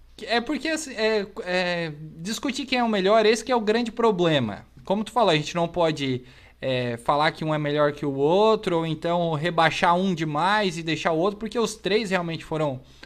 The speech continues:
foram grandes jogadores, né? Eu brinquei ali sobre o Ronaldinho Gaúcho e tal,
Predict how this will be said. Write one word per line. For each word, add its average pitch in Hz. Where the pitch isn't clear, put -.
foram 156
grandes 156
jogadores, 131
né? 139
Eu 160
brinquei 190
ali 160
sobre 127
o 139
Ronaldinho 131
Gaúcho 165
e -
tal, 165